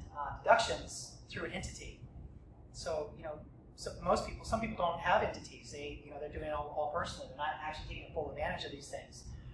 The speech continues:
But there's other things that you can take advantage of, like a new perspective. When you analyze, like what, uh, David was talking about, is analytics and analyzing it,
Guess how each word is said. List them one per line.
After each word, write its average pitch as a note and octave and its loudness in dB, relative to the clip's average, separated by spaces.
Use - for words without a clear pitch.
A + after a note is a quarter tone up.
But - 6
there's G3+ -2
other C#4+ 10
things B3+ 6
that - -4
you - -6
can - -6
take - -4
advantage D#3+ -4
of, D#3 2
like E3+ 2
a - -2
new A3 -2
perspective. - 6
When - -4
you F#3 -2
analyze, F#3+ 10
like - -2
what, F3 2
uh, E3 6
David F3+ 4
was E3 0
talking E3+ 8
about, E3 10
is - 0
analytics F3 4
and E3+ -8
analyzing E3+ 6
it, D3+ -4